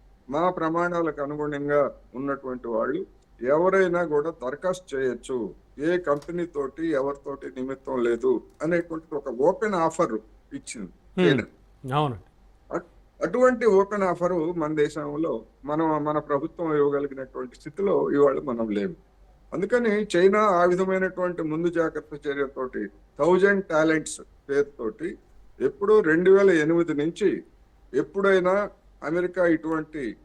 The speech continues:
Speaker 1: వేటు వేయవచ్చు, మన వాళ్ళని అడ్డుకోవచ్చు అనేటువంటి ఉద్దేశంతోనే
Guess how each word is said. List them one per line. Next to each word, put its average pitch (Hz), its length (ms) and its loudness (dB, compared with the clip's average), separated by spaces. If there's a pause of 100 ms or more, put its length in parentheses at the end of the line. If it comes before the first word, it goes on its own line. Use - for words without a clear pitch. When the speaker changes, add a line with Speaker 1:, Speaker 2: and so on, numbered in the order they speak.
(100)
Speaker 1:
వేటు 151 300 0
వేయవచ్చు, 139 840 -2 (460)
మన 139 180 -4
వాళ్ళని 143 360 2
అడ్డుకోవచ్చు 127 880 -6 (240)
అనేటువంటి 135 480 -6
ఉద్దేశంతోనే 123 960 -4